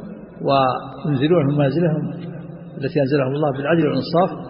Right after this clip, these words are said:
لا بالهوى والتعصب. يرفعون محسنهم، نعم،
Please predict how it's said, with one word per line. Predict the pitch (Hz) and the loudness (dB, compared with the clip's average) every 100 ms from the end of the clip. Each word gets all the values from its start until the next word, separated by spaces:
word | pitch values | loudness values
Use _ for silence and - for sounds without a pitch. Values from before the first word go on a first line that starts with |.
| - - | -12 -2
لا | 165 | 0
بالهوى | 147 117 127 | 2 2 4
والتعصب. | 113 - 120 - - - - - - - - - - - - _ 160 | 2 0 -6 -6 -12 -14 -16 -18 -20 -20 -20 -20 -20 -20 -20 _ 2
يرفعون | 170 175 175 185 165 | 4 4 4 6 2
محسنهم، | - - 160 117 113 - - - - - - - - - - - - - - | 0 4 4 4 0 -4 -10 -12 -14 -16 -18 -18 -20 -20 -20 -20 -20 -20 -8
نعم، | 131 - | -6 -6